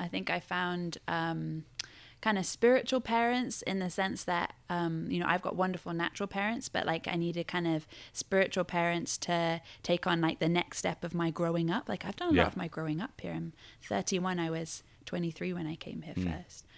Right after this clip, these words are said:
Speaker 1: Um, I think I found a place to get rid of a lot of confusion that I had.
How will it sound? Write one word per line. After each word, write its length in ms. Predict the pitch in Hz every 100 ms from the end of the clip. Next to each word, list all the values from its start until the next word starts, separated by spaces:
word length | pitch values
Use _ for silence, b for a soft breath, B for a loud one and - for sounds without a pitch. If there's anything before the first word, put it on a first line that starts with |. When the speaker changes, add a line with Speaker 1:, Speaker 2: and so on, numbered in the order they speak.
| B B B B
Speaker 1:
Um, 600 | 156 160 160 160 160 170 - - - b b b b b -
I 200 | 180 180
think 440 | 165 - 190 180 -
I 220 | 175 175
found 320 | - 175 175
a 20 |
place 460 | 170 175 170 165 -
to 240 | - 180 165
get 160 | -
rid 120 | 170
of 100 | 175
a 20 | 170
lot 140 | 165
of 80 | -
confusion 600 | 170 160 185 196 220 220
that 100 | 220
I 60 | 220
had. 400 | 214 240 320